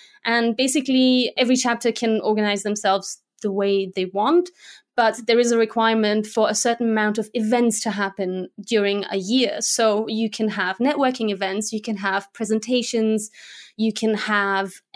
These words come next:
um, screenings, any kind of thing that you want to serve your digital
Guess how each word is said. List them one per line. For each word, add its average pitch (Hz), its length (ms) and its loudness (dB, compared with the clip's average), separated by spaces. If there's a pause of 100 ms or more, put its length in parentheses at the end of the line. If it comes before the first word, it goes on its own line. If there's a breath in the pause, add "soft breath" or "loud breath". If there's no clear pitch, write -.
um, 202 240 0
screenings, 233 840 2
any 262 160 2
kind 247 160 0
of 214 100 0
thing 226 260 0
that 196 140 0
you 190 140 -4
want 254 380 2 (260 loud breath)
to 262 160 0
serve 233 600 4
your 202 840 4
digital 202 880 0